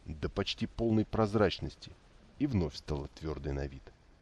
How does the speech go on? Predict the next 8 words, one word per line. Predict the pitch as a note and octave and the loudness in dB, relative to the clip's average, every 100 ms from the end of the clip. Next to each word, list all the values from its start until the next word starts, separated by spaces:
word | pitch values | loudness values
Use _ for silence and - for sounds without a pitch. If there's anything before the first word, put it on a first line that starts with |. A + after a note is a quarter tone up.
| - - - - - _ - - | -20 -20 -20 -20 -20 _ -20 -8
Игвейн | D#2+ D2+ F#2 A2+ A2 - | -6 -2 4 4 4 0
обратила | E2 F2 - G#2 F#2+ | 0 0 0 0 4
неистовый | G2 A2 - G2+ G#2 | 6 4 2 -2 0
взгляд | F#2+ F2 G2 G2+ | 0 2 6 6
в | F#2 | 4
направлении | F#2 - F2+ F2+ F#2 F2 | 0 4 2 4 4 4
двора | E2 D2+ E2 E2 | 2 2 2 4
отступников. | E2 - - E2 D2+ C#2+ | 2 -2 -10 -8 -8 -8